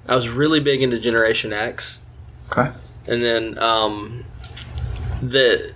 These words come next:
Speaker 1: the writer changed and the art team changed, and I, I wasn't into it anymore. So, and, and I gave up on comics entirely after that for, for a good while.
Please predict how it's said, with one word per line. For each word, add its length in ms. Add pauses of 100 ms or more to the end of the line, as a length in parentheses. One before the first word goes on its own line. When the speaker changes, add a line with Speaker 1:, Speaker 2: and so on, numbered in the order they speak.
Speaker 1:
the 360
writer 400
changed 840 (100)
and 320
the 60
art 200
team 200
changed, 500
and 400
I, 160 (160)
I 40
wasn't 340
into 280
it 80
anymore. 500 (720)
So, 280
and, 200
and 120
I 120
gave 300
up 160
on 120
comics 360
entirely 540
after 300
that 260
for, 260
for 440
a 100
good 320
while. 540